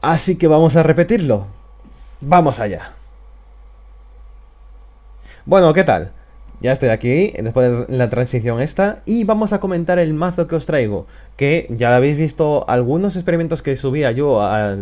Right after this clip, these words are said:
a Twitter, y esta es la culpable, Orchid, pero el mazo de Maisia. Sí, es dimensional. Sí, lo he jugado en clasificatorias.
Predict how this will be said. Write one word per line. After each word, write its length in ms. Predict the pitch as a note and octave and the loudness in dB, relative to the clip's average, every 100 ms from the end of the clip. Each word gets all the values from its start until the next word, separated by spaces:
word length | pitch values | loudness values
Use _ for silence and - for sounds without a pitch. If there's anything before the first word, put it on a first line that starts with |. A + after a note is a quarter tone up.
| - | -8
a 180 | G#2+ G2+ | -6 -4
Twitter, 400 | B2 D3 B2 F3 - - - - - - - | -4 -2 -2 -2 -8 -20 -20 -20 -20 -14 -4
y 300 | D3+ D#3+ - - | -2 -2 -6 -8
esta 560 | - F3+ - F#3+ F#3 - | -6 -6 -4 -2 -2 -4
es 440 | - E3+ E3+ - | -2 -2 -4 -10
la 320 | D3+ C#3 C3 B2+ | -8 -4 -4 -2
culpable, 600 | B2+ B2+ F3 A2+ F2+ - - | -4 0 0 -2 -6 -10 -8
Orchid, 560 | - G#3+ - - A3 A3+ - - | -4 -4 -6 -8 -8 -8 -14 -6
pero 200 | F3+ E3+ | -2 0
el 100 | E3+ | -2
mazo 240 | F#3 F#3 | -4 -2
de 160 | F#3 D#3+ | -2 0
Maisia. 720 | C#3 A#2 G#2 G#2+ G2+ D2+ - - | 0 -2 -2 -6 -10 -10 -12 -20
Sí, 420 | - G3+ E3+ - - | -10 -6 -6 -8 -2
es 240 | G#3 G3 | 0 2
dimensional. 680 | F3 E3 D3 D3+ D3 G2 - - - - | 0 -2 -4 -4 -4 -4 -8 -18 -20 -20
Sí, 360 | - - G#3+ B2 | -18 -6 -2 -2
lo 140 | A2 | 0
he 60 | C#3 | 0
jugado 240 | D3+ C#3 | 2 0
en 60 | C#3 | 0
clasificatorias. 680 | B2 A2 G#2+ A#2+ G#2+ F#2 | -4 -4 -4 -2 -4 -6